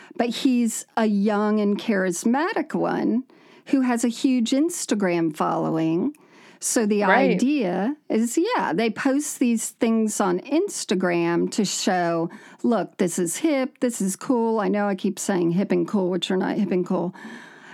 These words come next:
Speaker 1: You, you know, you can be part of this and you can vote for Trump. So this is the whole idea that they're trying to get to.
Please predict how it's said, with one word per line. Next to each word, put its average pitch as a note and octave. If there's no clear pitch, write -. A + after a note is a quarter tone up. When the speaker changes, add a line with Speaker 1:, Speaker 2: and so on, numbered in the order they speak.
Speaker 1:
You, A3+
you A#3+
know, E3+
you G#3+
can A#3+
be A3
part F#3+
of G3+
this D#3+
and G3+
you F#3
can F#3+
vote F3
for E3+
Trump. F3+
So -
this B3+
is A3
the F#3+
whole G3
idea F3+
that F3
they're G3+
trying F#3+
to F3
get F3
to. F3+